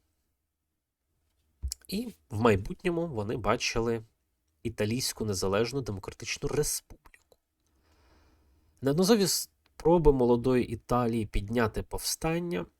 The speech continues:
виявилися невдалими. Внаслідок цього Мадзіні і його прибічники дійшли висновку, що принаймні поки що італійську революцію здійснити неможливо.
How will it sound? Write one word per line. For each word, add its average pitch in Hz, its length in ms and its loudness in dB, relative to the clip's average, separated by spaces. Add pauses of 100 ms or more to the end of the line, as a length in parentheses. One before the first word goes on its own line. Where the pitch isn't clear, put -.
(140)
виявилися 127 580 -2
невдалими. 107 800 -2 (160)
Внаслідок 110 420 -4
цього 196 260 2
Мадзіні 113 760 -2
і 120 100 -6
його 104 220 -2
прибічники - 600 -4
дійшли 107 300 -2
висновку, - 580 -4 (640)
що - 260 2
принаймні 160 460 2 (220)
поки 220 320 6
що - 280 0
італійську 147 580 -2
революцію 117 540 -2
здійснити 120 520 -6
неможливо. 101 600 -4